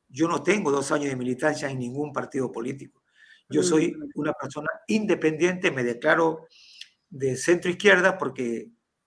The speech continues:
Speaker 1: siempre lo hago, porque como fui director del banco, dije, "Me lo van a sacar antes que me lo saquen", yo lo digo. Soy rector de la uni, me lo van a sacar, yo lo digo. Me
Speaker 2: Claro.
Speaker 1: adelanto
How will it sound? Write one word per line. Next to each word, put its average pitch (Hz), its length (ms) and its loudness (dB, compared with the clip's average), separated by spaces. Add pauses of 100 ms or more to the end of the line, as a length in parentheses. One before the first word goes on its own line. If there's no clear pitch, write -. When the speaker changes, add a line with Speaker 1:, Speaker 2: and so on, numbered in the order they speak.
(260)
Speaker 1:
siempre 165 400 0
lo 151 140 10
hago, 165 460 4 (120)
porque 127 340 -4
como 120 300 -8
fui 190 180 0
director 165 400 2
del 170 140 4
banco, 175 580 0 (420)
dije, 160 300 0
"Me 139 120 -2
lo 139 100 4
van 190 140 8
a 185 40 6
sacar 185 480 6
antes 165 240 -2
que 156 80 -2
me 147 80 -4
lo 139 100 -2
saquen", 196 600 -4 (360)
yo 165 240 4
lo 143 120 4
digo. 120 400 -2 (920)
Soy 170 280 6
rector 165 340 4
de 175 140 6
la 160 100 8
uni, 196 600 0
me 143 120 -6
lo 127 80 0
van 170 140 6
a 180 60 2
sacar, - 640 2
yo 151 220 6
lo 147 140 4
digo. 120 300 -4 (560)
Me 139 100 -4
Speaker 2:
Claro. 139 140 4
Speaker 1:
adelanto 180 640 4